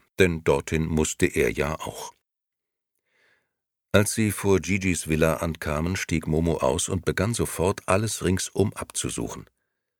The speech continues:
„Cassiopeia“, rief sie immer wieder leise. „Cassiopeia!“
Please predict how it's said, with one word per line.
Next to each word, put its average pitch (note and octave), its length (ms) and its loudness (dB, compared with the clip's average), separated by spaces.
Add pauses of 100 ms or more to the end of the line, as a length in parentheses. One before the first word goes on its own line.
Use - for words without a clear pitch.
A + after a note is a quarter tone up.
(800)
„Cassiopeia“, A2 1120 2 (580)
rief C#2+ 180 0
sie - 120 -2
immer D2 260 -2
wieder C2+ 200 -2
leise. C2 360 -6 (1000)
„Cassiopeia!“ D3+ 1000 2